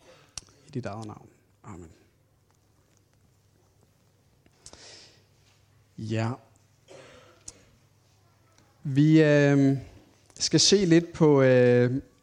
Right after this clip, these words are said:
nogle af bodssalmerne i, øh, i Bibelen. Og, øh, tilbage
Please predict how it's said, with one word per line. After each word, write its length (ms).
nogle 460
af 340
bodssalmerne 1080
i, 240
øh, 160
i 60
Bibelen. 500
Og, 260
øh, 220
tilbage 680